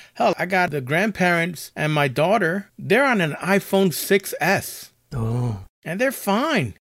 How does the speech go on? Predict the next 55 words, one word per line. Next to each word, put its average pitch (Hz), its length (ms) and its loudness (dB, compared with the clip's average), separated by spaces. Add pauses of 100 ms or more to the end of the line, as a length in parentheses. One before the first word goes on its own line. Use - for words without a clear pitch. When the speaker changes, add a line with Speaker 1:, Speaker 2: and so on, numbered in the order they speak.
Speaker 2:
See? 151 540 2
Speaker 1:
All 208 140 6
they 220 100 8
need 214 160 4
is 208 160 4
to 190 160 6
get 170 260 0
on 196 120 4
the 202 140 4
internet 208 420 0
Speaker 2:
Right. - 240 6
Speaker 1:
and 190 180 0
make 196 180 0
a 202 40 0
Speaker 2:
But - 60 -6
Speaker 1:
call 139 140 6
Speaker 2:
if 131 40 8
Speaker 1:
every 139 60 6
once - 20 4
in - 40 4
a - 100 0
Speaker 2:
somebody's 185 300 4
Speaker 1:
while. 160 80 4
Speaker 2:
using 170 220 4
it, 147 160 0
thing, 151 200 2
their 131 140 6
devices 127 880 2
to 120 240 2
their 113 220 2
maximum 123 560 0
capacity, 113 760 0 (120)
they 131 120 2
need 135 180 2
to 135 80 -4
get 120 360 -2
always 120 300 0
an 117 100 0
upgrade 113 420 -2
because 117 440 -4 (100)
the 123 100 2
old 131 240 2
one 120 180 -2
is 113 120 -4
not 117 140 -2
gonna 110 120 -4
be 110 100 -4
working 107 360 -8
that. 107 200 -10 (360)
It's 113 120 0
not 120 140 2
gonna 120 140 2
be 117 100 2
supported, 139 720 4
or 107 320 -4